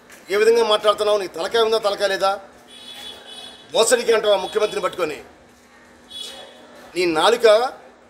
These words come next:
కట్ చేసేయాలి, వంద ముక్కలు కట్ చేయాలి నీ నాలుకని. నిన్ను ఎవడరా అధికార ప్రతినిధి అనేది?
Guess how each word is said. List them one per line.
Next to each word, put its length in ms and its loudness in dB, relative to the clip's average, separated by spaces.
కట్ 180 -2
చేసేయాలి, 440 4
వంద 140 -4
ముక్కలు 300 -2
కట్ 240 -4
చేయాలి 200 0
నీ 60 -6
నాలుకని. 360 -4
నిన్ను 160 -2
ఎవడరా 280 2
అధికార 280 2
ప్రతినిధి 300 -8
అనేది? 340 -8